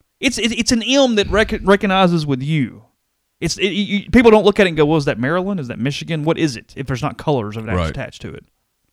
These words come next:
Speaker 2: This is where, at the risk of opening up a Pandora's box, not having a marketable mascot hurts you.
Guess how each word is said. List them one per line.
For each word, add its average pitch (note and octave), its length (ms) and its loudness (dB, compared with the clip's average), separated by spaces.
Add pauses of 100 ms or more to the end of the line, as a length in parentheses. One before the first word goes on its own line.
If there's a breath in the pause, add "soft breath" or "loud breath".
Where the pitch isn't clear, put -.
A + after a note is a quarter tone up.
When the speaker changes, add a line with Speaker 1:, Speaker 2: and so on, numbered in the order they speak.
(640)
Speaker 2:
This - 220 0
is F#3 160 0
where, A#2 560 2 (360)
at - 140 -8
the A2 80 0
risk A#2 340 0
of F#2 260 -2
opening G2 420 2
up G2 160 -2
a F2+ 40 -4
Pandora's F2+ 560 -2
box, E2 580 -6 (1000)
not D3+ 400 0
having B2+ 540 -2 (760)
a G#2+ 60 -6
marketable G#2+ 760 2
mascot F#2 840 -2 (1400)
hurts - 400 -6
you. - 160 -16